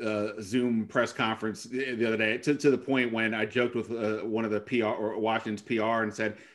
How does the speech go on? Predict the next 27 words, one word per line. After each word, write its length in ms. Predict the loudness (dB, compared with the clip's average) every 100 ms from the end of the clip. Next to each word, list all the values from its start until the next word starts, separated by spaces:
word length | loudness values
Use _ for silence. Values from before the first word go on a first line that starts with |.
| 0
"Hey, 120 | 4
I'm 100 | 6
gonna 140 | 4
tell 160 | 4 4
you 140 | 6
right 180 | 4 2
now, 180 | 2 0
on 120 | 0
day 160 | 2 2
one 180 | 2 0
of 80 |
training 280 | 0 0 0
camp, 240 | -2 -4 2
here 160 | 6
are 20 | 6
the 80 |
three 220 | 4 2 2
people 260 | 2 0
we 80 | 0
want." 300 | 0 -2 -4 -12 _ -4
Ryan 220 | 2 2
Fitzpatrick, 720 | 4 2 4 2 2 0 -4 -2
Chase 300 | 2 2 2
Young, 420 | -2 0 -2 -4 -2
and 360 | -2 0 -4
Sammis 460 | -4 -2 0 -2 -4
Reyes. 400 | -6 -6 -10